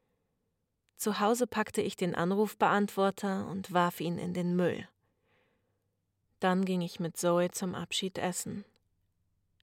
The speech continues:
Wie immer berührten wir uns nicht in der Öffentlichkeit.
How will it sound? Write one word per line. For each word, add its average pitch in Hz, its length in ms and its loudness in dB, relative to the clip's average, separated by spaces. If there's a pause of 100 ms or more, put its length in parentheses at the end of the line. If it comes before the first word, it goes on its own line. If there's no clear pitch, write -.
(580)
Wie 196 160 0
immer 208 240 2
berührten 190 540 0
wir 151 100 -6
uns 165 180 -6
nicht 165 260 -6
in - 140 -8
der - 160 -6
Öffentlichkeit. - 920 -10